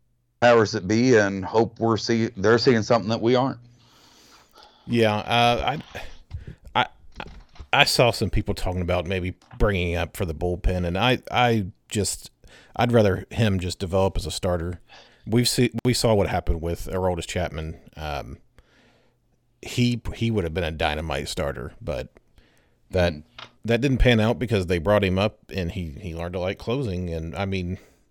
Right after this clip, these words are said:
Speaker 2: he got paid well for it, so it, it's hard to fault him. But, uh, the Reds brought him up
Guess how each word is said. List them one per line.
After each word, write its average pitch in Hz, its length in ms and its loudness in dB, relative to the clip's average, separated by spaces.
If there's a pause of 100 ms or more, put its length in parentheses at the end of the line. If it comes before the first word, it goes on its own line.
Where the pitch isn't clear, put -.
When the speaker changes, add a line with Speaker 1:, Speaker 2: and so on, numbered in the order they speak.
(800)
Speaker 2:
he 110 160 -4
got 117 220 -2
paid 131 240 2
well 120 240 0
for 90 280 -4
it, - 120 -6
so 78 380 -4
it, 71 180 -10 (100)
it's - 120 -14
hard 104 220 -2
to 87 60 -4
fault 117 300 -2
him. 76 160 -6
But, 76 360 -6 (1000)
uh, 82 220 -2 (180)
the 104 100 -4
Reds 117 520 -4 (420)
brought 104 220 2
him 101 200 2
up 98 220 0